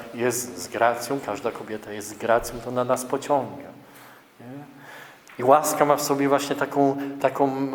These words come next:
moc przyciągania. Bóg nas przyciąga do siebie. Nie? I miejmy nadzieję, że właśnie na tyle nas przyci-, przyciągnie, że staniemy przed Synem Człowieczym. Nie wiem jak was,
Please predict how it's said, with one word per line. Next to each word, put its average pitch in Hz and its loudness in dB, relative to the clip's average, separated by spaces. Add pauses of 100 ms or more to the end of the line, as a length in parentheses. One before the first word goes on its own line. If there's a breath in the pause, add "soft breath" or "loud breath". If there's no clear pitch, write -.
(160)
moc 190 4
przyciągania. 131 2
Bóg - -4
nas 139 2
przyciąga 127 2
do 92 -8
siebie. 90 -10 (160)
Nie? 143 -6 (540 loud breath)
I 104 -4
miejmy 143 2
nadzieję, 135 4
że 123 -2
właśnie 123 0 (360 loud breath)
na 127 0
tyle 160 4
nas 127 0
przyci-, - -8 (260)
przyciągnie, 135 2
że 135 -2
staniemy 139 2
przed - -6
Synem 120 0
Człowieczym. 117 -2 (360 loud breath)
Nie 156 6
wiem 143 6
jak 120 2
was, 131 4